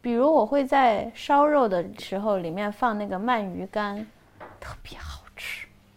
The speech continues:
嗯，就是就是每一个吃货，就每一个真正爱吃的人，我觉得心里面都会有一些理想的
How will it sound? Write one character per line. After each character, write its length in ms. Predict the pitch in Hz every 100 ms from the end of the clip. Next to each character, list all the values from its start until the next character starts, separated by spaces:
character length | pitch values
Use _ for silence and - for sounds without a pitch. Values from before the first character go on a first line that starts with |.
| _ _ _ 214
嗯， 360 | 202 190 190 - _ _ _ _ _ _
就 100 | 254
是 440 | 226 220 196 165 196 _ _ _ -
就 60 | 427
是 100 | 415
每 200 | 214 117
一 200 | 202 240
个 220 | 277 208
吃 280 | - - 226
货， 200 | 233 202
就 140 | 208 208
每 220 | 175 143
一 40 |
个 140 | 220 233
真 220 | 294 320
正 100 | 294
爱 220 | 226 208
吃 200 | 202 247
的 80 | 214
人， 80 | 196
我 120 | 180
觉 100 | 185
得 80 | 202
心 240 | - 294
里 100 | 262
面 220 | 175 180
都 140 | 202 226
会 160 | 226
有 100 | 175
一 80 | 175
些 220 | - 214
理 180 | 190 190
想 320 | 233 185 160
的 460 | 160 190 196 214